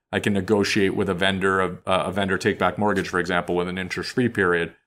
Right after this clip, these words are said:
or something that will allow me to have the luxury of time and flexibility, then my belief in the macro, whether that's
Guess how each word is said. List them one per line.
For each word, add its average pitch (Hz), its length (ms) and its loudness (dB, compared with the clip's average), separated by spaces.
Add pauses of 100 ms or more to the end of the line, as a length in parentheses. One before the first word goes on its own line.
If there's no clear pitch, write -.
(160)
or 101 100 0
something 113 420 4
that 104 220 0
will 104 180 2
allow 104 380 6
me 104 300 -2
to 95 340 0
have 127 600 4
the 98 80 0
luxury 95 440 0
of 87 140 -4
time 95 400 0
and 90 120 -6
flexibility, 92 880 -2 (500)
then 113 480 4 (180)
my 107 180 4
belief 107 420 4
in 110 60 2
the 104 80 2
macro, 101 540 4
whether 95 260 2
that's 101 300 2